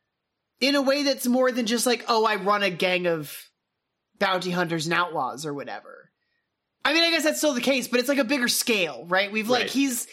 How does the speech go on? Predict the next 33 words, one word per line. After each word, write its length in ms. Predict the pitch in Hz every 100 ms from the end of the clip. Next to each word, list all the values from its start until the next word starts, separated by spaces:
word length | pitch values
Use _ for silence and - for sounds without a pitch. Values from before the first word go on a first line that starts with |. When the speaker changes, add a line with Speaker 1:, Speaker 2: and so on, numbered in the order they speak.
| - -
Speaker 1:
he's 300 | 311 302 -
scaled 420 | - 254 214 185
up, 260 | 170 135 -
and, 160 | 196 196
like, 180 | 196
that's 240 | 208 214 208
gonna 160 | 202 175
be 100 | 156
really 200 | 156 151
cool 200 | 165 147
to 60 |
see, 180 | 143 160
like, 160 | 151 139
how 280 | 170 160
that 340 | 151 143 139 -
plays 280 | 156 147 127
out. 240 | 117 101 - _ _ _ _ _ _ _ _ _ -
Speaker 2:
Yeah, 280 | 110 98 95 _ -
and 160 | 147 -
I'm 260 | 165 185
still 300 | - - 139
not 260 | 131 117 -
convinced 560 | 113 107 110 101 - 90
Boba 220 | 113 104
Fett 360 | - 104 95 -
is 520 | 101 104 - - - - _ _ _ _ _ _ _ _ _
super 380 | - 135 131 160
cool. 460 | - 165 175 247 - _ -
Like, 220 | 127 -
I 180 | 127 131
liked 260 | 143 147
him 180 | - 143
in, 460 | 139 131 131 135 -